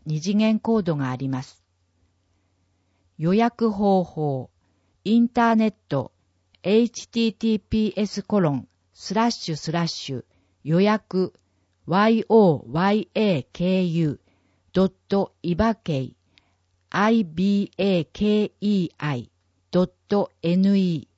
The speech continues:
ドット、ジェーピー、スラッシュ、大文字、ケーエヌキューエス、数字五、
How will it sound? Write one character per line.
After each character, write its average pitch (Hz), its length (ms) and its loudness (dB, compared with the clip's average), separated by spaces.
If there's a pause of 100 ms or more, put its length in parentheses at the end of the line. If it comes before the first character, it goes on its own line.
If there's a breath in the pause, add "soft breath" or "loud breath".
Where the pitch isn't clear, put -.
(460)
ド 180 140 2
ッ 175 60 -4 (180)
ト、 208 160 -2
ジ 180 120 -4
ェ 185 140 2
ー 170 140 -6
ピ 147 320 -8
ー、 - 0 - (520)
ス - 200 -8
ラ 220 140 2
ッ 220 40 0
シ - 280 -10
ュ、 123 120 -10 (760)
大 220 300 6
文 220 180 4
字、 147 260 -8 (560)
ケ 220 260 2
ー 226 260 0
エ 214 120 2
ヌ 190 300 2
キ - 160 -4
ュ 185 200 2
ー - 100 -12
エ 165 120 -2
ス、 135 300 -10 (500)
数 214 440 0
字 180 180 -2
五、 - 340 0